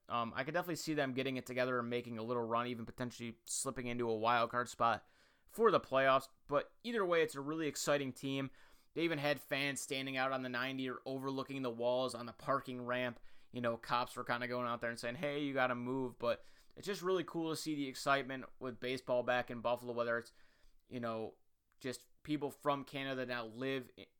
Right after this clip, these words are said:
in, you know, Buffalo area, or somehow they came over here and <laughs> just are staying over here. But I think a lot of fans are excited to have, you know, professional sports going on just in Buffalo in general, because the Bills aren't happening for another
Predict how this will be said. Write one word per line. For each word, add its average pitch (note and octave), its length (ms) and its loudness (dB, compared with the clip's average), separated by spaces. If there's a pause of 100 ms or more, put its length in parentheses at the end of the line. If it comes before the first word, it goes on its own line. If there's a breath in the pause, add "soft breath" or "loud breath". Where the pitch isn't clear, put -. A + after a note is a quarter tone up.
(100)
in, C3 380 -6
you C3+ 80 -6
know, B2 160 4
Buffalo C3 440 2
area, B2+ 520 2 (320 soft breath)
or A2+ 120 -8
somehow B2+ 380 0
they A#2+ 140 -4
came A#2+ 240 -6
over A#2+ 220 -4
here A#2+ 400 -2
and A2+ 160 -12
<laughs> - 0 -
just B2 240 -8 (240)
are B2+ 160 -8
staying A#2+ 420 -4
over A#2 240 -6
here. A#2 320 -4 (380 soft breath)
But A#2+ 140 2
I A#2 100 -2
think D3+ 200 -4
a D3 40 0
lot C#3 180 6
of C3+ 80 -4
fans C3 260 -2
are B2 80 0
excited B2 420 0
to A#2 60 -6
have, B2 300 2 (420 soft breath)
you B2+ 80 -8
know, B2+ 100 2
professional B2+ 540 -2
sports C3 420 -6
going A#2+ 280 0
on A#2 260 0
just A#2 300 -8
in C3+ 200 -2
Buffalo C3 420 2
in A2+ 100 -6
general, C3 300 0
because A2+ 240 -6
the - 80 -8
Bills C3 340 -2
aren't C3 200 2
happening B2 420 0
for B2 140 -4
another A#2+ 360 -2